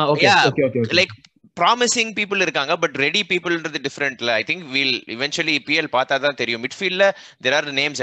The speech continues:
Speaker 2: எல்லாரும் ஹரி சொன்ன நேம்ஸ் எல்லாம் இருக்காங்க. I think மெ-, அஹ், மெ-, Mejbri is going to go on loan to a championship side most probably. So which means he's gone, which leaves us with Garner and இதுதான், um, um,
Speaker 1: இக்பால்.
Speaker 2: இக்பால், ஜிடான் இக்பால் தான். So அதனால எனக்கு தெரியல, அஹ், இதுல.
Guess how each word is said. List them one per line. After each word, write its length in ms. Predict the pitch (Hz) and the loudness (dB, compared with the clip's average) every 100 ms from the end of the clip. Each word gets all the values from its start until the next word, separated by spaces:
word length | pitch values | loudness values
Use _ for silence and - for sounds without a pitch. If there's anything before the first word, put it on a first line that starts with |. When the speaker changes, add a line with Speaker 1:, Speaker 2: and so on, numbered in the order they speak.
| - | -2
Speaker 2:
எல்லாரும் 360 | 110 135 151 143 | 0 2 2 0
ஹரி 160 | 139 147 | -2 -2
சொன்ன 180 | 143 123 | -4 -2
நேம்ஸ் 200 | 131 117 | -2 -2
எல்லாம் 160 | 120 139 | -2 -2
இருக்காங்க. 240 | 120 123 | -2 -2
I 20 | 123 | -2
think 120 | 202 143 | -4 -6
மெ-, 100 | - - 117 | -8 -4 -2
அஹ், 360 | 110 110 107 101 - - - | 0 0 -2 -6 -14 -20 -20
மெ-, 220 | - 123 - 120 | -6 -6 -6 -6
Mejbri 360 | 127 151 156 151 | -6 -2 -2 -2
is 60 | 120 | -2
going 140 | 131 135 | -4 -2
to 60 | 117 | -2
go 60 | 127 113 | 0 0
on 100 | 113 107 | 0 0
loan 200 | 110 110 107 | -2 -4 -6
to 80 | 113 107 | -8 -6
a 60 | 101 | -4
championship 440 | 107 104 104 107 - | -4 -4 -6 -8 -8
side 220 | 98 92 | -8 -6
most 240 | 101 104 | -10 -8
probably. 400 | - 95 95 90 | -6 -6 -6 -12
So 100 | - 107 | -12 -12
which 120 | 101 | -10
means 140 | 120 117 | -10 -6
he's 140 | 120 | -8
gone, 260 | 101 104 113 - | -4 -4 -4 -8
which 200 | 117 117 | -14 -8
leaves 240 | 120 120 | -6 -6
us 100 | 123 | -8
with 160 | 107 95 | -10 -4
Garner 420 | 104 101 107 107 | -2 -2 -2 -4
and 240 | 104 101 95 | -4 -6 -10
இதுதான், 400 | 95 98 92 - | -12 -10 -10 -10
um, 300 | 98 95 92 87 127 | -10 -10 -10 -16 -20
um, 180 | 123 90 87 _ | -18 -20 -20 _
Speaker 1:
இக்பால். 340 | 135 123 127 120 - _ | -4 0 0 0 -8 _
Speaker 2:
இக்பால், 380 | 120 113 120 104 | -10 -2 0 0
ஜிடான் 360 | 98 113 117 110 - | -4 -4 -4 -6 -14
இக்பால் 320 | 98 - 95 | -16 -8 -6
தான். 160 | 92 98 - - - | -6 -10 -14 -20 -4
So 100 | 165 | 0
அதனால 240 | 151 185 | 0 0
எனக்கு 220 | 220 180 156 | 0 0 -2
தெரியல, 240 | 156 175 | 0 0
அஹ், 160 | 117 117 | 0 -2
இதுல. 240 | 120 131 | -2 0